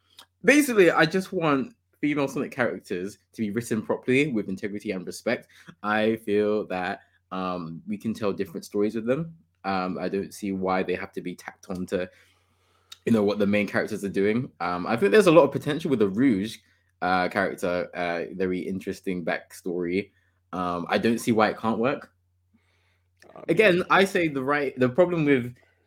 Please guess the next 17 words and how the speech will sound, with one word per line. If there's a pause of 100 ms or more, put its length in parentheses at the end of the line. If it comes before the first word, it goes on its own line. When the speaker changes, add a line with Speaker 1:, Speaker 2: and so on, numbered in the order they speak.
(140)
Speaker 1:
um,
content
centered
around
women
is
the
fact
that
people (420)
who
aren't
adequate
at
their
job (140)
are